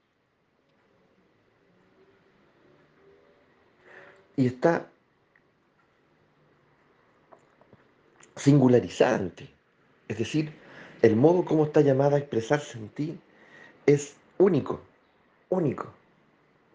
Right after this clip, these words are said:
Es como mirar la naturaleza, donde la vida también está presente de otra manera, y, y darse cuenta que la vida se expresa,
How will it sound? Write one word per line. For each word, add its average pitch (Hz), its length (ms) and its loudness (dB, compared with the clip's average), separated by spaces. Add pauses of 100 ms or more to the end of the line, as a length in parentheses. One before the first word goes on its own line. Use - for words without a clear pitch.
(1300)
Es - 80 -4
como 160 260 4
mirar 143 240 2
la 165 100 0
naturaleza, 143 680 -2 (300)
donde 113 220 0
la 104 120 4
vida 123 200 6
también 107 280 -2
está 135 200 -6
presente 131 680 -10 (560)
de 104 60 4
otra 117 160 6
manera, 127 400 2 (1300)
y, 113 520 -2 (1160)
y 123 60 4
darse 147 240 4
cuenta 156 300 0
que 135 260 0
la 120 140 4
vida 170 200 0
se 156 120 -10
expresa, 117 600 -4